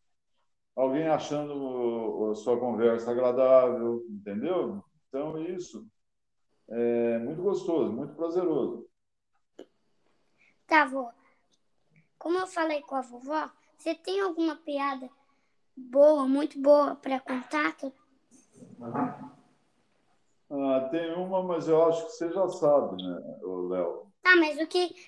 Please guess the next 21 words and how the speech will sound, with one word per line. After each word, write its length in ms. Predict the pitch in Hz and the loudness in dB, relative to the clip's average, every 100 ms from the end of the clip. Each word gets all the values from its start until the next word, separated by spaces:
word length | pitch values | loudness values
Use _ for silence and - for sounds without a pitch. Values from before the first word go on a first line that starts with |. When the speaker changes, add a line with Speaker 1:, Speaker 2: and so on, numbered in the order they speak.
| - | -4
Speaker 2:
mas 240 | 311 330 - | 0 0 -2
quem 240 | 349 349 | -2 -2
precisa 460 | 349 330 - 339 330 | -2 -4 -2 -2 -2
s-, 340 | 339 - - - _ | -6 -16 -20 -20 _
saberem 600 | - 294 277 277 302 330 311 _ | -8 -2 0 0 0 0 -4 _
são 260 | - 311 320 | -12 -4 -4
os 100 | 320 | -2
ouvintes. 800 | 339 330 269 226 208 _ - _ _ _ _ _ _ - | -4 -4 -10 -12 _ _ -20 _ _ _ _ _ _ -10
Speaker 1:
Então, 520 | 135 135 117 101 98 | -10 2 6 6 6
vou 380 | 104 120 127 - | 6 6 6 4
contar 500 | 143 117 110 127 127 | 0 -2 6 8 8
uma 580 | 123 147 135 95 - - _ _ _ _ _ | 6 0 0 -2 -4 -12 _ _ _ _ _
Speaker 2:
Conta 280 | - 311 330 | -4 -2 0
Speaker 1:
de 60 | 320 | 0
Speaker 2:
as 40 | |
Speaker 1:
um 60 | 330 | 2
Speaker 2:
mais 220 | 339 359 | 0 0
engraçadas 760 | 370 349 330 320 - 311 302 - | -2 0 -2 -2 -4 -6 -6 -12
que 100 | 311 | -8
você 300 | 294 - 302 - | -8 -8 -10 -6
conhece. 640 | 302 285 247 247 - - | -6 -6 -8 -12 -20 -20